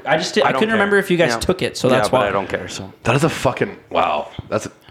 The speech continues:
Speaker 3: chicken wings and tacos I didn't even have. And those are your two last ones? Fuck,
Speaker 1: Bro.
Speaker 3: man. Oh, now I'm fucking upset.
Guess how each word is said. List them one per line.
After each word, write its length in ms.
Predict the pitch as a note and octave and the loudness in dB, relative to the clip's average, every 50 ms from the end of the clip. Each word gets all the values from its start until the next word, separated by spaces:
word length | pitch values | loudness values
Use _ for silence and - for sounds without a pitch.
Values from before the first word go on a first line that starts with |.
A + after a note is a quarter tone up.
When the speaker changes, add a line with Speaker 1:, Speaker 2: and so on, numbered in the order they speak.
| - | -4
Speaker 3:
chicken 220 | - - E3 F3+ G3 | -2 0 2 4 4
wings 200 | G3+ G3+ F3+ E3 | 2 2 0 -2
and 100 | D#3 C3 | -4 -2
tacos 160 | C3 C#3 C3+ | -2 -2 0
I 100 | C3+ A#2+ | 0 2
didn't 160 | A#2+ C#3 C3+ A#2+ | 2 2 0 0
even 40 | G2+ - | -4 -4
have. 440 | - G2 G2+ A#2+ B2+ G2+ - - - | -2 0 2 2 2 2 0 -4 -8
And 80 | E2+ G2+ | -6 -4
those 120 | G#2+ G#2 | -2 0
are 40 | A2+ | 0
your 100 | A2 G#2+ | 0 0
two 140 | - - A2 | 2 2 2
last 260 | G#2+ A2 A2 - - | 4 4 2 0 -2
ones? 420 | F2+ F2 G2 C3+ E3 - - - - - - - - - - - - - - - - - - - | -4 -4 -2 -4 -6 -10 -12 -16 -18 -20 -20 -18 -18 -18 -16 -18 -18 -18 -20 -20 -20 -18 -8 -2
Fuck, 220 | - D3 F3 F3 - | 0 0 0 2 2
Speaker 1:
Bro. 60 | - | 0
Speaker 3:
man. 240 | G3 F#3 - C#3 - - - - _ _ _ _ _ - - - - - - - - - - - - - - - - - - - - - - - - - - - - - - _ _ - | 0 0 0 -6 -12 -20 -20 -20 _ _ _ _ _ -20 -20 -20 -20 -20 -20 -20 -20 -20 -20 -20 -18 -16 -14 -14 -14 -14 -14 -14 -14 -14 -14 -14 -14 -14 -14 -16 -18 -20 -20 _ _ 0
Oh, 1040 | - D#3 E3 F3 F3+ F3+ F3+ F3 E3 D#3+ D#3 D3 C#3+ C3 A#2+ A2+ A2 G#2 G2 F#2+ F#2 G#2+ | 2 4 4 6 4 4 4 2 2 2 2 4 4 4 4 2 2 2 0 0 0 0
now 140 | A#2 A#2 | 2 2
I'm 140 | A#2 A#2+ A2+ | 2 0 0
fucking 280 | - A#2+ A2+ - A2+ G#2 | 0 0 0 2 0 -2
upset. 560 | F#2+ - - - - E2+ E2 E2 D2+ - | -2 -2 -4 0 2 2 2 2 0 -4